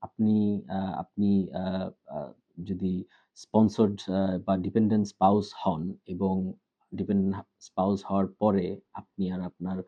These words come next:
হাজব্যান্ড বা ওয়াইফের সাথে বাচ্চা যদি বাংলাদেশে হয়, সেক্ষেত্রে কিন্তু বাচ্চার জন্য কিন্তু সেপারেট একটি অ্যাপ্লিকেশন আপনি করতে পারেন। তো বাচ্চার ক্ষেত্রে অ্যাপ্লিকেশনে কোনো বাধা নেই যদি আপনি,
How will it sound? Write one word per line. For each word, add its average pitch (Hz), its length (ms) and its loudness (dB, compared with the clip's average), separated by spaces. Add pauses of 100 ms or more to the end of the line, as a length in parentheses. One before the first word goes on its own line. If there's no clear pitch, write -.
(280)
হাজব্যান্ড 95 580 0
বা 92 140 0
ওয়াইফের 95 360 -2
সাথে 92 280 -6
বাচ্চা 92 340 -6
যদি 101 240 0
বাংলাদেশে 101 560 2
হয়, 104 260 -4 (340)
সেক্ষেত্রে 139 440 0
কিন্তু 143 400 2 (100)
বাচ্চার 104 360 2
জন্য 117 220 4
কিন্তু 113 220 -2
সেপারেট 113 460 4
একটি - 300 -4
অ্যাপ্লিকেশন 95 480 -4
আপনি 95 220 -10 (100)
করতে - 300 -6
পারেন। 92 420 -4 (520)
তো 101 120 2
বাচ্চার 110 400 2
ক্ষেত্রে 147 300 2
অ্যাপ্লিকেশনে 107 480 0
কোনো 101 180 0
বাধা 92 320 -2
নেই 202 200 4
যদি 98 200 -2
আপনি, 95 460 -2